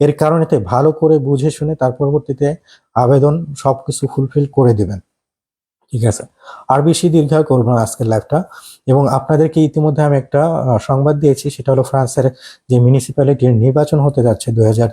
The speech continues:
তেইশ সালে, দুই হাজার ছাব্বিশ সালের মার্চ মাসের, সেখানেতে আমি ডেপুটি মেয়র হিসেবে নির্বাচন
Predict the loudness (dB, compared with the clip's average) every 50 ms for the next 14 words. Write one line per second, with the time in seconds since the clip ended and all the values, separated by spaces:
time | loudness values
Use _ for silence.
0 | -2 -4 -4 -4 0 -2 0 0 0 0 -2 _ _ _ _ _ 0 2 2 2
1 | 0 0 0 -2 -2 0 0 0 0 0 0 0 0 -2 -6 _ _ _ _ _
2 | _ _ _ _ _ _ _ _ _ _ -2 0 2 2 0 0 -2 -2 -2 -2
3 | 0 -2 -2 -2 -4 _ -20 -20 -20 _ _ -4 -2 -2 0 2 0 0 2 2
4 | 2 2 2 2 2 4 2 2 0 -2 -6 -20 -20 _ _ _ -2 0 0 2
5 | 0 0 0 2 2 2 4 2 2 2 0 0 0 0 0 2 2 2 2 2
6 | 0 0 -2 -4